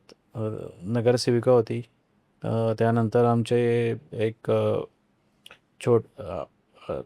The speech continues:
आंबोनेर शहरालगत एक टेकडी आहे, अंबारोशी टेकडी. त्या,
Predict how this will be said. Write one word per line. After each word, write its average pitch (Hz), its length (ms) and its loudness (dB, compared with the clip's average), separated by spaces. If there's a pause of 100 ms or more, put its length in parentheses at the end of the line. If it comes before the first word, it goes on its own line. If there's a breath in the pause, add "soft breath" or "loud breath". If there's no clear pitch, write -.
(160)
आंबोनेर 117 420 2
शहरालगत 117 600 2
एक 123 180 0
टेकडी 117 320 0
आहे, 113 440 -2
अंबारोशी 110 460 -2
टेकडी. 107 260 -2
त्या, 117 440 4